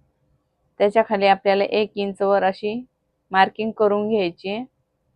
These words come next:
त्यानंतर मी इथे सहा इंच वर अजून एक मार्किंग केली आहे कमरेच्या बाजूला आणि असा आपल्याला गळ्याचा आकार देऊन घ्यायचा आणि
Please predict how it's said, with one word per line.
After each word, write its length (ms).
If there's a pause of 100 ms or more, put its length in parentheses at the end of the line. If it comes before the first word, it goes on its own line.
(460)
त्यानंतर 480
मी 200
इथे 320
सहा 300
इंच 260
वर 180
अजून 300
एक 200
मार्किंग 500
केली 240
आहे 200 (680)
कमरेच्या 460
बाजूला 440 (840)
आणि 520 (260)
असा 200
आपल्याला 320
गळ्याचा 420
आकार 240
देऊन 340
घ्यायचा 320
आणि 140